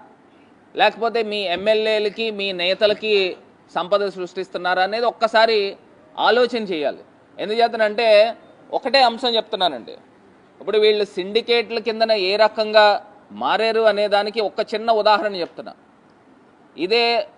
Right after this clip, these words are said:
లాస్ట్ ఇయర్ తెలంగాణ రాష్ట్రంలో రెండు వేల ఆరు వందల చిల్లర మద్యం దుకాణాలు ఉంటే, దానికి లక్షా ముప్పై నాలుగు వేలు పైనే, అంటే, లక్షా ముప్పై ఐదు వేలు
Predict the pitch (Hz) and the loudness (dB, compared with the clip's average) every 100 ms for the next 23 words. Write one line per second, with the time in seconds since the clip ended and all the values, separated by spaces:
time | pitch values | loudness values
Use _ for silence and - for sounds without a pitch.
0 | - _ _ _ _ _ 151 196 214 226 | -20 _ _ _ _ _ 2 2 2 -2
1 | 226 220 214 185 202 220 220 220 196 190 | -2 -2 -2 -2 2 4 4 4 4 2
2 | - 185 190 240 247 - - _ _ _ | -2 -6 -2 0 -2 -6 -20 _ _ _
3 | _ _ _ _ _ - 151 196 214 220 | _ _ _ _ _ -6 -4 0 2 4
4 | 220 208 196 196 202 226 208 214 208 208 | 6 8 8 4 2 0 0 2 4 4
5 | 202 185 175 - - _ _ _ _ _ | 4 4 2 -4 -16 _ _ _ _ _
6 | - 123 165 170 214 190 175 185 208 208 | -10 -2 0 2 0 0 0 0 2 2
7 | 175 151 190 277 - _ _ _ _ _ | 0 -2 -2 -2 -8 _ _ _ _ _
8 | _ - 139 208 226 226 220 220 - - | _ -2 2 2 0 0 2 0 -2 -14
9 | _ - 147 180 - 214 214 202 202 208 | _ -6 -4 -4 2 4 4 2 -2 0
10 | 196 196 190 185 - - 160 175 180 175 | 2 4 4 2 -2 -6 -2 0 0 -2
11 | 180 220 214 208 214 175 175 170 160 - | -2 -4 2 2 2 -2 -4 -4 -4 -2
12 | 190 180 - 180 165 165 185 214 196 180 | -4 -4 -2 -2 -2 -4 -2 0 2 0
13 | 180 | -2